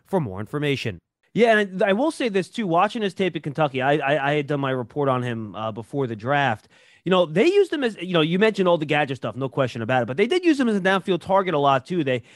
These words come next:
you know, and I, I thought he had speed to run away from guys. I thought he was a, a, a good route runner. And I wonder how, or whether, maybe that's the question, and how he can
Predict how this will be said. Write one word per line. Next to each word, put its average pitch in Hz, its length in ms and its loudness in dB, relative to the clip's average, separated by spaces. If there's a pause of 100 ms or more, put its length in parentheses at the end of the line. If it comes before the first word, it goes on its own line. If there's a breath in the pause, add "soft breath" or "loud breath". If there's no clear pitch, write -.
(120 loud breath)
you 175 60 2
know, 175 100 4
and 180 200 0
I, 170 240 -2
I 202 60 4
thought 240 220 4
he 233 200 -6
had 202 220 0
speed 196 380 -4
to 196 80 4
run 190 140 4
away 175 200 6
from 185 160 -4
guys. 175 340 4
I 151 60 -4
thought 190 160 -4
he 196 60 -4
was 165 180 -2
a, 139 260 -2
a, 135 200 -6
a - 20 -6
good 165 300 4
route 160 320 2
runner. 165 340 2 (400 soft breath)
And 180 140 2
I 180 80 4
wonder 233 340 4
how, 202 720 2 (380)
or 180 120 2
whether, 175 520 2
maybe 156 180 -4
that's 156 200 -2
the 165 60 -20
question, 143 500 -4
and 135 120 -6
how 160 540 4
he 190 200 -6
can 160 380 -2